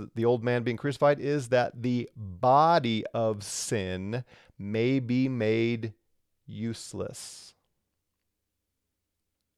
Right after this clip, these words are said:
for our no longer serving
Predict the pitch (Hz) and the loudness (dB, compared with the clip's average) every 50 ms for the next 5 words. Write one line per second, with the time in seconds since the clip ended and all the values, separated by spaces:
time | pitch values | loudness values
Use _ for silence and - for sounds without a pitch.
0 | _ _ _ _ _ _ _ _ _ _ _ _ _ _ _ _ _ _ _ _ | _ _ _ _ _ _ _ _ _ _ _ _ _ _ _ _ _ _ _ _
1 | _ - 107 98 101 98 95 95 95 98 104 110 117 117 117 117 117 110 - _ | _ -4 -4 -2 0 -2 -2 -2 -2 -2 0 2 2 2 2 0 -4 -8 -14 _
2 | - - 107 104 101 98 98 101 95 101 101 98 98 98 95 _ _ _ - - | -16 -8 -4 -2 -2 -2 -2 -4 -4 -4 -2 -2 -4 -6 -8 _ _ _ -18 -16
3 | - - - 117 113 113 113 107 87 90 85 82 85 87 87 92 | -16 -8 -4 -2 0 0 0 -2 -4 -6 -8 -8 -10 -12 -14 -14